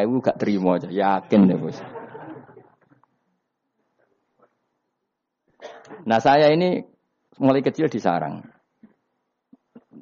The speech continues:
Tapi mertua saya itu keluarga Pasuruan. Jadi saya ya, lucunya saya kalau ngajar di Pasuruan pakai peci hitam. Sebagian santri separuh pakai peci hitam menghormati saya.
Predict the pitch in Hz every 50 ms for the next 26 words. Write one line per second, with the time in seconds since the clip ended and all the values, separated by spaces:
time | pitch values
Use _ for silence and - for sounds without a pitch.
0 | - _ _ _ _ _ _ _ _ _ _ _ - 113 120 151 156 151 139 123
1 | 123 123 123 120 117 113 113 110 117 110 110 110 113 - 139 135 120 110 104 104
2 | - 101 90 95 98 - 101 95 95 90 82 71 71 82 95 95 92 104 113 110
3 | 104 104 101 110 113 101 90 78 - - - - - - - _ _ - - _
4 | - - 127 120 127 131 143 151 139 139 135 127 123 131 123 120 117 - 123 110
5 | 110 110 113 107 117 110 135 151 131 101 95 101 - - 98 92 87 - 92 87
6 | 87 92 98 - - 87 - - - - - - - 95 - 117 110 107 104 113
7 | 110 107 131 143 - - 101 98 110 120 - 101 - - 82 92 95 90 104 98
8 | 98 - 101 104 101 101 98 95 90 85 90 95 90 92 90 87 95 - 135